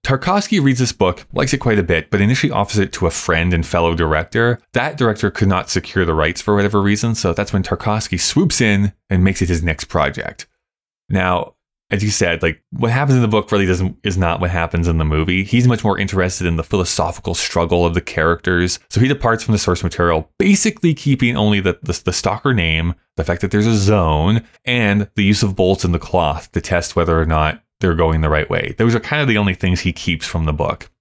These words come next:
Now, I mentioned the first cinematographer, his stuff was not used. He was fired. So Georgi Verberg, uh, was hired. They go out and photograph all these outdoor scenes and shots for a year. They're out there shooting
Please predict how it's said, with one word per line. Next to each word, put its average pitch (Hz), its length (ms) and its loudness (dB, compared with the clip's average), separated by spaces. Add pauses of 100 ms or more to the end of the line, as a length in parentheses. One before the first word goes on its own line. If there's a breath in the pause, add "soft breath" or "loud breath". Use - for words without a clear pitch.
(140)
Now, 98 100 2
I 104 60 2
mentioned 139 440 0 (100)
the - 80 -2
first 185 260 0
cinematographer, 104 840 2 (300)
his 123 160 0
stuff 113 200 -2
was 101 120 4
not 92 200 0
used. 82 360 -4
He 110 80 2
was 127 140 2
fired. 90 520 -2
So 95 260 0
Georgi 120 400 2
Verberg, 101 720 2 (420)
uh, - 200 0
was 101 160 0
hired. 90 520 0 (240)
They 113 120 2
go 135 300 2
out 104 260 0
and 95 160 -4
photograph 98 520 0 (100)
all 170 320 2
these 165 200 2
outdoor 98 680 0 (100)
scenes 92 400 2
and 85 120 0
shots - 380 -2
for 98 180 2
a 92 80 2
year. 76 320 0
They're 85 180 2
out 104 140 0
there 104 160 2
shooting 92 560 2